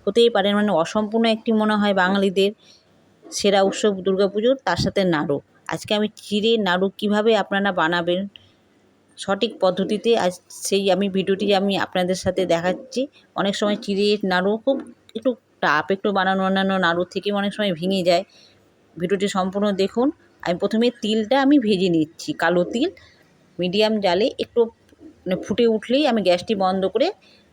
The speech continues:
কয়েক সেকেন্ড আরও নাড়াচাড়া করে আমি নামিয়ে নিচ্ছি। এখানে আমি চিড়ে নিয়েছি,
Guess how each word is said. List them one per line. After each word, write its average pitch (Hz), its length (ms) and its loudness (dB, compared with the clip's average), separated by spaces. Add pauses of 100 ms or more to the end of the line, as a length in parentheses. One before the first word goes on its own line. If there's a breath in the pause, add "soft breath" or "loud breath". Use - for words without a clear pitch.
(460)
কয়েক 180 160 2
সেকেন্ড 214 280 0
আরও 196 180 4
নাড়াচাড়া 185 480 2
করে 226 160 2
আমি 269 160 4 (220)
নামিয়ে 165 280 2
নিচ্ছি। 156 240 -2
এখানে 202 180 -2
আমি 208 120 -2
চিড়ে 220 280 -2
নিয়েছি, 220 400 -2